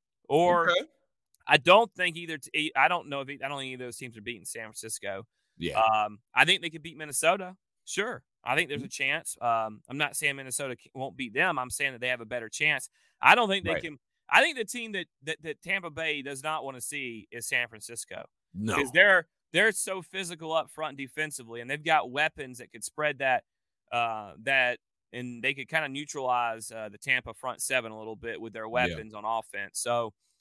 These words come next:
Speaker 1: um, sure, yeah, I think they could make a, a, a little run, co-, win a, maybe a game or two. Sure.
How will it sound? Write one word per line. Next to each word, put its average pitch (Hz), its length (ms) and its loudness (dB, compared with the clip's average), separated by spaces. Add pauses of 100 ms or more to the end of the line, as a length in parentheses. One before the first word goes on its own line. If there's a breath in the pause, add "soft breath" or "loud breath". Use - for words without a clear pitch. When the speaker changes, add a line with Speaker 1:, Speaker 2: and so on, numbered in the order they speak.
(340)
Speaker 1:
um, 110 440 0
sure, 466 320 2 (140)
yeah, 285 240 -2 (320)
I 135 80 -4
think 233 140 -8
they 247 80 -10
could 185 180 -6
make 165 200 2
a, 127 600 -2
a, 120 240 -6
a - 20 -8
little 123 200 -8
run, 117 480 -4
co-, 147 140 -4
win 139 160 -4
a, 120 100 -6
maybe 127 260 -6
a 117 60 -6
game 123 280 -6
or 117 40 -14
two. 143 280 -6
Sure. 165 300 -8